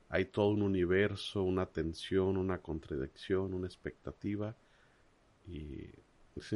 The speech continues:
y que es un cuento en siete palabras, ¿no?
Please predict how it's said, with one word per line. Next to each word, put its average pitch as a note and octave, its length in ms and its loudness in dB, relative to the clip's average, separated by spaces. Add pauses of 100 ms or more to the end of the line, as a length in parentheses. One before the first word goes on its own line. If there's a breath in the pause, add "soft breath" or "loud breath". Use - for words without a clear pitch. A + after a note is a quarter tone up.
(280)
y F#2+ 120 -4
que G2 220 4
es - 300 0
un G#2+ 200 4
cuento G2+ 460 4
en F#2 100 -2
siete F#2+ 280 -2
palabras, F2+ 580 -4
¿no? A#2+ 100 -12